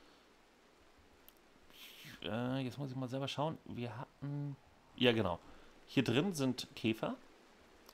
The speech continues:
Die habe ich mal zugemauert, weil da gab's auch kleine Probleme mit. Und aktuell haben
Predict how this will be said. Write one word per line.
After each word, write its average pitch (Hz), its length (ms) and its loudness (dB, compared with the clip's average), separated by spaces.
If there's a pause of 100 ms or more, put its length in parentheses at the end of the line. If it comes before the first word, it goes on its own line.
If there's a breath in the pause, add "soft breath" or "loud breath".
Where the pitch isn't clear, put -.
(220)
Die 107 60 -4
habe 104 120 -4
ich - 80 -10
mal 101 120 0
zugemauert, 117 600 0 (540 loud breath)
weil 92 100 2
da 92 80 2
gab's 101 220 -4
auch 104 160 0
kleine 95 320 0 (200)
Probleme 95 720 -2
mit. - 380 -4 (160)
Und 117 220 6
aktuell 131 580 2 (600 loud breath)
haben 120 340 8